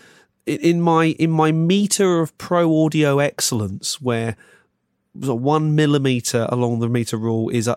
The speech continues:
is our Tascam four track back in nineteen eighty-three, and the hundred centimeters or the one meter mark is Abbey Road, Capitol, wherever, you know. It's that last, trying to get that last centimeter towards perfection, you know, t-, towards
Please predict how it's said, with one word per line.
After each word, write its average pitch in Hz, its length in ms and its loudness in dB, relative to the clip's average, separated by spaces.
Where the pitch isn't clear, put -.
is 120 200 -2
our 113 240 -4
Tascam 120 420 -4
four 120 240 -2
track - 300 -8
back - 180 -6
in 113 80 -6
nineteen 113 300 -4
eighty-three, 110 560 -4
and 123 160 0
the 123 60 0
hundred 143 460 0
centimeters 117 800 -2
or 110 140 -6
the 110 60 -2
one 127 320 0
meter 135 300 0
mark 110 340 -2
is 123 240 0
Abbey 123 240 -2
Road, 113 360 0
Capitol, 117 500 -4
wherever, 107 380 -2
you 120 100 -4
know. 104 160 -4
It's - 220 0
that 165 180 0
last, 165 460 0
trying 180 240 2
to 156 80 2
get - 60 0
that 151 160 2
last 151 360 0
centimeter 135 680 -2
towards 120 380 -2
perfection, - 580 -4
you 117 80 -4
know, 104 160 -6
t-, 110 140 -6
towards 120 500 -2